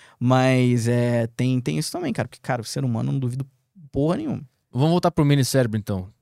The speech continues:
Speaker 1: Vamos lá
Speaker 2: Vamos
Speaker 1: pra
Speaker 2: voltar.
Speaker 1: ele.
Speaker 2: Então, tu, tu, hoje tu trabalha com isso. Tu, tu, não, teu
Speaker 1: Isso.
Speaker 2: doutorado é como que a maconha
Speaker 1: Então, então, aí
Speaker 2: se
Speaker 1: que eu,
Speaker 2: transforma com o cérebro.
Speaker 1: enfim, aí o que aconteceu? Aí, enfim, fui, fiz minha faculdade de biomedicina,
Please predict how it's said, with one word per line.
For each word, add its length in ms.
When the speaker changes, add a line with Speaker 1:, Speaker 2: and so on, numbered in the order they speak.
Speaker 1:
Vamos 200
lá 80
Speaker 2:
Vamos 80
Speaker 1:
pra 80
Speaker 2:
voltar. 160
Speaker 1:
ele. 100
Speaker 2:
Então, 180
tu, 460
tu, 340
hoje 360
tu 100
trabalha 420
com 220
isso. 360
Tu, 120
tu, 160
não, 60
teu 180
Speaker 1:
Isso. 120
Speaker 2:
doutorado 500
é 420
como 240
que 100
a 140
maconha 420
Speaker 1:
Então, 320
então, 320
aí 180
Speaker 2:
se 60
Speaker 1:
que 60
eu, 40
Speaker 2:
transforma 200
com 60
o 20
cérebro. 240
Speaker 1:
enfim, 280
aí 120
o 40
que 80
aconteceu? 500
Aí, 640
enfim, 320
fui, 480
fiz 140
minha 100
faculdade 440
de 100
biomedicina, 640